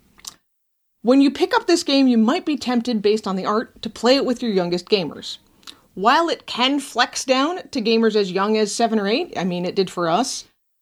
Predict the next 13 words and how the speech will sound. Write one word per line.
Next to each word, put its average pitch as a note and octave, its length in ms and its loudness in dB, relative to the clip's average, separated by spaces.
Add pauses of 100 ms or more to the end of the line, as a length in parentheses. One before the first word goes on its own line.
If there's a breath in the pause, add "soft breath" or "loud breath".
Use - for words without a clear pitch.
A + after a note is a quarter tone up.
(140)
the A3+ 80 0
psychology D#4 560 2
puns C#4+ 480 2
and G#3+ 180 0
the G3+ 60 0
recommended A#3 500 2
age A3 200 2
of G3+ 100 -4
fourteen G#3+ 420 -2
plus F#3+ 360 -4
on F3+ 120 -4
the D#3+ 60 -8
box F#3+ 480 -2